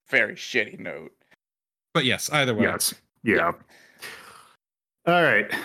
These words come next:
Speaker 3: Well, that's going to do it for Goku Midnight Eye. So, uh, Axe, is there, before we close out, is there anything you want to, like,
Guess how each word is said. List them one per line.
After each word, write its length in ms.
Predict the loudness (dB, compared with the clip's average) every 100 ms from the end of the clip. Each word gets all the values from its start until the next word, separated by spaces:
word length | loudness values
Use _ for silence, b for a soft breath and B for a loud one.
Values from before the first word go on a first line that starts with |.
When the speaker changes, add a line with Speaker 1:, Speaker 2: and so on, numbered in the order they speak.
| -2
Speaker 3:
Well, 480 | 2 4 2 0 -10 _ _ _ 0
that's 520 | 2 2 0 0 -2 -4 -4
going 260 | 2 4 4
to 100 | 4
do 220 | 4 4
it 240 | 4 2 -2
for 280 | 2 2 4
Goku 600 | 2 4 4 4 2 -2
Midnight 480 | 0 2 4 4 2
Eye. 380 | 2 2 0 -6 _ _ _
So, 580 | -2 2 4 4 0 -8 _ _
uh, 280 | 2 4 2 2
Axe, 380 | 2 2 0 -2
is 120 | 0
there, 180 | 2 0 -6
before 280 | -2 2 4
we 360 | 4 4 2 -4
close 360 | -2 2 4 4
out, 160 | 4
is 120 | 2
there 100 | 4
anything 240 | 4 4 2
you 160 | 2
want 260 | 4 2 0
to, 760 | -2 2 4 6 4 4 0 -2 _ _ _ _ _
like, 260 | -2 -2